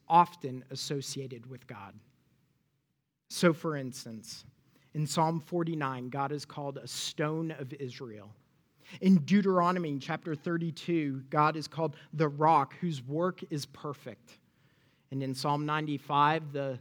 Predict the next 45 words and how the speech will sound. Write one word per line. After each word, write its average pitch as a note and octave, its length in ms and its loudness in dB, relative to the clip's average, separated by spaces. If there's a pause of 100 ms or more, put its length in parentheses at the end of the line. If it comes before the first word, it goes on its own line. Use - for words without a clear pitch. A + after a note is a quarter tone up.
(120)
psalm D3+ 400 2
that D3+ 140 -4
was C#3 160 -4
in D3+ 180 -6
our D3+ 140 0
reflections, D#3+ 800 -8
we're D3+ 120 -2
told, D3 440 0 (240)
"He G3 180 4
is F3 160 4
the C#3+ 140 0
rock D3+ 460 4
of D3+ 220 -8
our D#3 260 2
salvation." D3+ 680 0
And D#3 200 -4
you E3 80 -2
know, F3 160 -2
I F3 60 4
didn't F3 220 2
even D#3 260 -2
notice F3 340 0
it C3+ 140 -2
until C#3 300 -4
we D#3 160 -4
were D3+ 80 -2
doing D#3 280 -4
the C#3+ 100 -4
call E3 280 -4
to D3 140 -10
worship D3+ 400 -4
again D3 340 -2
this D3+ 240 -6
morning, D3+ 240 -6 (260)
but D#3 100 2
we D#3+ 200 4
actually F3 440 2
declared F#3 600 0
it D3 160 -4
this D3+ 300 -4
morning. E3+ 420 -2 (300)
"O F3+ 160 10
Lord, F#3 580 10 (140)
my E3 320 8 (260)
rock D#3 500 4